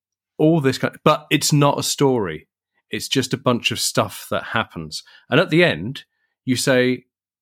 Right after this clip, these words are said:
"Well, that was totally forgettable," <laughs> because everyone was just trying to, to outdo each other. What a story is, it's actually, smaller is better. The more specific you can be, the better.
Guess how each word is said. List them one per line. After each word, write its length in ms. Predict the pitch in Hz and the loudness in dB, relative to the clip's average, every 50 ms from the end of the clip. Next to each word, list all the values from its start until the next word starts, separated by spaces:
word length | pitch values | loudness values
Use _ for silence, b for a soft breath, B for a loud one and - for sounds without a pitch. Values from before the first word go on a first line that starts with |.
| _ _ _ _ - | _ _ _ _ -4
"Well, 140 | 143 143 131 | -2 0 2
that 180 | 170 156 - | 2 2 0
was 120 | 143 - - | -2 -6 -8
totally 540 | - - - 185 170 160 - - 151 143 | -6 -4 -2 0 0 -2 -2 -2 -2 -2
forgettable," 640 | 139 - 139 123 135 123 - - - - 85 76 _ _ _ _ - - | -2 -2 -2 0 0 0 -2 -4 -10 -10 -12 -16 _ _ _ _ -18 -16
<laughs> 200 | - - - _ | -16 -16 -12 _
because 300 | - 113 - - 185 165 | -8 -4 0 2 2 4
everyone 300 | 165 151 156 160 147 143 | 4 4 4 2 2 4
was 140 | 143 143 143 | 2 2 2
just 180 | - 139 - | 0 -2 0
trying 220 | - 147 135 127 127 | 2 2 2 2 2
to, 200 | - 127 113 - B B B B B B | 0 0 0 0 B B B B B B
to 140 | - 135 127 | 2 4 6
outdo 420 | 123 123 123 131 127 135 131 123 | 6 4 2 0 2 2 4 4
each 240 | 117 98 85 - - | 2 0 -2 -6 -8
other. 320 | 87 78 - - - _ _ _ B B B B B B B B _ _ _ _ _ _ _ _ _ _ _ _ _ _ | -8 -10 -12 -14 -20 _ _ _ B B B B B B B B _ _ _ _ _ _ _ _ _ _ _ _ _ _
What 300 | 135 123 135 156 151 - | -8 -2 0 0 0 0
a 40 | 120 | -2
story 500 | - - - 156 139 131 123 123 139 190 | -4 -2 0 2 2 4 4 2 2 2
is, 500 | 185 101 85 85 - - - - - _ _ _ _ _ _ _ _ _ - | 2 0 0 -4 -8 -10 -10 -12 -14 _ _ _ _ _ _ _ _ _ -8
it's 140 | 131 127 - | -6 -4 0
actually, 600 | 151 151 151 - - 147 139 139 135 131 - - _ _ _ _ _ _ _ _ _ _ _ _ _ _ - - - - - | 0 0 0 0 2 4 4 4 4 4 0 -4 _ _ _ _ _ _ _ _ _ _ _ _ _ _ -20 -20 -18 -12 -6
smaller 600 | - - - - 160 160 165 170 160 156 147 135 | -4 -2 0 2 4 4 4 4 4 4 4 2
is 100 | 127 131 | 2 0
better. 380 | - 143 143 139 - - 80 - - - | 0 0 0 0 -2 -6 -8 -8 -6 -2
The 100 | - 131 | 0 2
more 180 | 131 131 135 123 | 4 2 2 2
specific 580 | - - 135 131 - - 165 156 156 135 117 | 0 0 0 0 2 2 0 2 0 -2 -2
you 100 | - 117 | -2 -6
can 180 | 107 - 113 101 | -6 -4 -6 -2
be, 200 | 98 104 98 95 | 0 0 -2 -2
the 120 | 92 104 | -2 -4
better. 400 | 98 - 113 113 - - - 78 | -2 0 0 0 0 -4 -8 -10